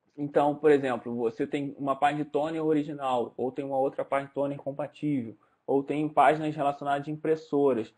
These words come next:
que aí no caso aqui a gente levando pra esse mercado do acesso shop, tá? Então, cada uma dessas páginas, você tem uma, uma forma diferente de divulgar. Então, se for rela-, as páginas de Tony original e compatível, você pode tá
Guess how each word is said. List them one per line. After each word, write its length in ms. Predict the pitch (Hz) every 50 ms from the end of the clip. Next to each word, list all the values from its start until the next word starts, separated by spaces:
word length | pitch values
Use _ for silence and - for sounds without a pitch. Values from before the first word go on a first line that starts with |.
| _ _ _
que 100 | - 127
aí 60 | 127
no 100 | 131 135
caso 240 | 131 - 131 139 139
aqui 160 | 131 131 147
a 40 | 147
gente 200 | 147 151 143 147
levando 500 | 143 135 127 131 131 131 135 139 143 139 _ _ _ _ _
pra 100 | - 139
esse 120 | 131 135 151
mercado 520 | 139 131 135 - - 135 131 131 135 135
do 220 | 131 131 131 131
acesso 360 | 123 123 - 135 131 131 147 143
shop, 400 | - - 143 117 110 - - _ _ _ _ _ _
tá? 140 | - 117 117
Então, 160 | 120 127 120
cada 280 | - 170 170 208 226 226
uma 120 | 214 202
dessas 280 | 180 175 170 - 151 -
páginas, 420 | - - 147 170 190 190 160 147 - _ _ _ _ _ -
você 120 | 170 160
tem 320 | 156 - 165 - - 170
uma, 140 | 175 180 170
uma 300 | 147 156 165 175 170 170
forma 280 | 165 - 165 165 165 165
diferente 600 | 170 190 196 - 220 208 180 170 175 190 - 180
de 400 | 175 175 185 185 185 180 175 175 - -
divulgar. 600 | 160 165 180 175 196 196 175 147 123 110 - - _ _ _ _ _ _ _
Então, 360 | - 139 135 135 135 135 131
se 120 | 131 - 147
for 320 | - 165 170 185 190 190
rela-, 300 | 180 175 165 165 147 -
as 180 | - 131 143 143
páginas 300 | - - - 135 143 139
de 60 | -
Tony 200 | - 139 135 135
original 500 | 131 135 135 135 135 143 131 123 117 113
e 40 | 110
compatível, 720 | - 123 120 - 113 113 - - 147 175 185 160 131 120 - _ _ _ _ _ _
você 100 | - 175
pode 260 | 175 - 165 160 160
tá 340 | - - 160 156 160 190 -